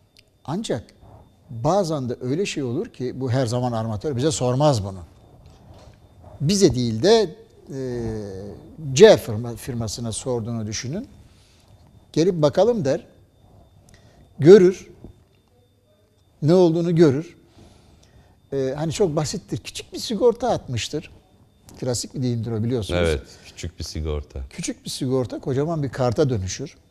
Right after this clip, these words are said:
Speaker 1: Hatta ve hatta, e, biz, "Abi şu kart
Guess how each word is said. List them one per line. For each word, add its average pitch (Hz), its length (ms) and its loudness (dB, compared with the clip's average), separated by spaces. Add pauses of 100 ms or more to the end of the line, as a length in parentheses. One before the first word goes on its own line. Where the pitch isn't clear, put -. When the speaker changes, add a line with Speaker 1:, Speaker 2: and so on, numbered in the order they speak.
(1080)
Speaker 1:
Hatta 208 460 0
ve 143 60 2
hatta, 123 460 -6 (1200)
e, 120 440 -2
biz, 160 520 -2 (880)
"Abi 123 320 -2
şu - 260 -8
kart 147 240 -4